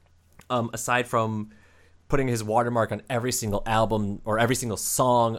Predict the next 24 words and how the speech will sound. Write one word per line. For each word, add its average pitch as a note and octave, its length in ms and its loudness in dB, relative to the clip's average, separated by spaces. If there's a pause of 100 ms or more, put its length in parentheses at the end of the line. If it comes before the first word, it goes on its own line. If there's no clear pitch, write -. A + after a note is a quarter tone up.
(120)
on A#2+ 260 2
this G#2+ 220 -4
album, A2 500 -2
that B2 280 0
to A#2+ 100 -6
me G2 180 -6
is, F#2 220 -4
drives F#2+ 280 0
me F#2 80 -2
nuts. F#2 360 -2
Uh, F2+ 280 -2 (300)
Lecrae C3+ 460 -2
does B2 560 4 (380)
have A#2 520 2
a A#2 60 -6
pretty B2 240 -2
good A2 200 -2
flow, D3 720 4
um, G2+ 380 -2
aside A#2+ 400 4
from G#2 300 0
a G#2 60 -4
lot G2+ 200 0
of F#2 100 -6